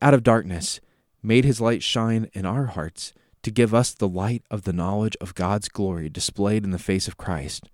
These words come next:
But we have this treasure in jars of clay to show that this all-surpassing power is from God and not from us.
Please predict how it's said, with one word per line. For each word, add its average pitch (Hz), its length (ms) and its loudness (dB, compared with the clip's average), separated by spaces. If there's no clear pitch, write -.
But 139 100 8
we 180 220 10
have 160 340 8
this 143 180 8
treasure 104 600 2
in 113 100 2
jars 110 300 2
of 92 140 -10
clay 92 420 0
to - 100 2
show 180 360 10
that 123 180 6
this 170 180 10
all-surpassing 208 880 8
power 160 520 6
is 117 120 -4
from 131 200 2
God 113 440 -2
and 208 80 -8
not 302 160 -2
from 104 200 -2
us. 120 400 -2